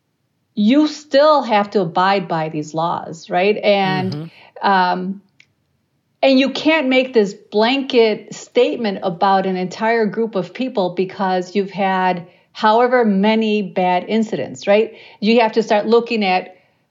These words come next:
Speaker 1: what is it about your establishment that might be attracting folks. Um,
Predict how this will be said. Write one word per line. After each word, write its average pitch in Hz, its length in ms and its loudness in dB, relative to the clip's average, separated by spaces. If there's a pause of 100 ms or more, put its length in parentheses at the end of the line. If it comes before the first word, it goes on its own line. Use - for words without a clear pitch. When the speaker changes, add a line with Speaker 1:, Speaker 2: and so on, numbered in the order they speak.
(160)
Speaker 1:
what 254 280 2
is 285 220 2
it 247 120 0
about 180 640 0 (200)
your 202 260 0
establishment 202 760 -2 (200)
that 185 460 0
might 196 300 -2
be 190 80 -2
attracting 170 800 -6 (420)
folks. - 480 -4 (380)
Um, 170 600 -2